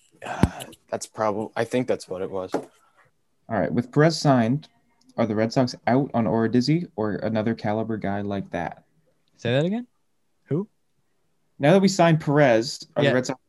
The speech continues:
Speaker 2: out on a player like Orodizzy?
Speaker 3: <laughs>
Speaker 2: Or Di-, I'm sorry. I said it right the first time. Sharks.
Speaker 3: Or Dizzy? <laughs>
Speaker 2: Uh, yeah. Or another guy in that same caliber.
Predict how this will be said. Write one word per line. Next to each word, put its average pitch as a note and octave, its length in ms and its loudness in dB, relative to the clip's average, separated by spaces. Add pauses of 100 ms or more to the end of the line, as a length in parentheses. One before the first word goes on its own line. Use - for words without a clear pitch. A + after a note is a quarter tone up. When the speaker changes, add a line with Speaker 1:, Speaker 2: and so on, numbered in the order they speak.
Speaker 2:
out C3 360 2
on A#2+ 360 0
a A#2 80 0
player C3 680 -2 (600)
like C#3 420 0 (540)
Orodizzy? B2+ 840 0 (240)
Speaker 3:
<laughs> - 560 -16 (760)
Speaker 2:
Or C#3+ 120 -2
Di-, - 260 -2 (380)
I'm A#2+ 80 -6
sorry. F2+ 280 0
I A2 60 0
said G#3 200 -2
it G3 120 -4
right A#2 160 0
the - 60 -8
first G2 320 -4
time. F2 180 -8 (160)
Sharks. - 400 -12
Speaker 3:
Or D#3 160 4
Dizzy? D3+ 540 2
<laughs> - 100 0
Speaker 2:
Uh, G2 120 -2 (920)
yeah. G2 400 0
Or D3 160 6
another D#3 280 6
guy B2 220 4
in A2 100 2
that G#2 160 -2
same G#2 200 -6
caliber. E2+ 460 -8